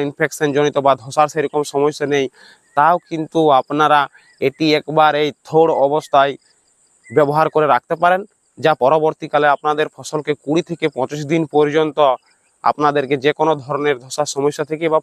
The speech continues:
ফাঙ্গাল ইনফেকশন থেকে আপনাদের ফসলকে সুরক্ষা দিবে এবং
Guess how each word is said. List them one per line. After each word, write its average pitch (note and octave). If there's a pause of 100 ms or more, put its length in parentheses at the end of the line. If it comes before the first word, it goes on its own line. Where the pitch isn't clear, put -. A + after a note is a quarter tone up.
ফাঙ্গাল C#3
ইনফেকশন C#3+
থেকে D3+
আপনাদের C#3+
ফসলকে D3 (440)
সুরক্ষা E3
দিবে A#2+ (340)
এবং C#3+